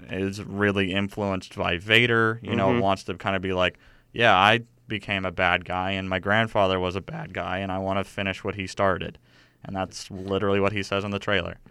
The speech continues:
Speaker 2: Yeah.
Speaker 1: Um, like, there needs to be more, I think there has to be more of a connection there between Kylo and Vader besides just, like, "I thought he was cool."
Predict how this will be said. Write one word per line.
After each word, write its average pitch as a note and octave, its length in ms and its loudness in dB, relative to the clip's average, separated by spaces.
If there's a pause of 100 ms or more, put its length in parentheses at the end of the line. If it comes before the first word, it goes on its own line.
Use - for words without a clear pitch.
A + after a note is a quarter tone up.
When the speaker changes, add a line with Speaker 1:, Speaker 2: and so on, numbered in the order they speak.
(520)
Speaker 2:
Yeah. F#2 160 2
Speaker 1:
Um, F#2 320 -4 (360)
like, B2+ 160 2
there C3 200 6
needs D#3+ 280 2
to E3 80 -6
be D3 120 0
more, A#2 340 2
I A#2+ 120 8
think D#3 260 -4
there B2+ 160 0
has A2+ 360 0
to - 80 -12
be A2 100 -4
more G#2 200 0
of F#2+ 80 -4
a G2 40 -2
connection G2 520 -2
there F2+ 220 0
between G2+ 420 -4
Kylo F#2+ 580 2
and F2+ 140 -6
Vader F#2 520 2 (460)
besides G2 460 2
just, - 220 -6
like, F2+ 240 2 (320)
"I A#2 100 0
thought A#2+ 200 6
he B2 80 6
was A2 140 0
cool." G2+ 560 0